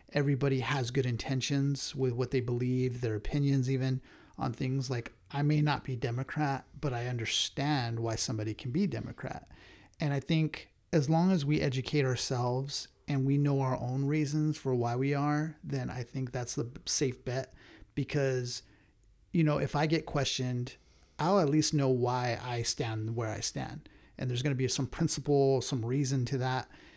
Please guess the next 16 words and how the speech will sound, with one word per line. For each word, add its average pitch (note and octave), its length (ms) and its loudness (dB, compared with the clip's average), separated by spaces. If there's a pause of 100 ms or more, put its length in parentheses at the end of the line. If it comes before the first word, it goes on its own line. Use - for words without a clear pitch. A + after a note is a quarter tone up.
(260)
You D3+ 100 2
know, B2+ 340 -2
for - 180 0
me F3+ 200 8
to E3+ 100 6
just D3+ 380 2
kinda D#3 240 2
go D3+ 260 6
with D#3 180 6
the D3+ 80 0
crowd, C#3 440 2
oh, D3+ 160 6
just C3+ 320 0
because, C#3 680 0
you D3+ 120 -2
know, B2 320 -4